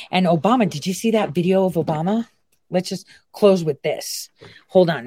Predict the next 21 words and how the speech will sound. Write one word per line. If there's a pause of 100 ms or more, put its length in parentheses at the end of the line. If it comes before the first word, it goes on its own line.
Where's
the
short? (240)
There's
a
short.
I
wanna
play
it. (920)
Yeah, (100)
he
actually
did
one
about
games. (1080)
Literally.
And
he
looked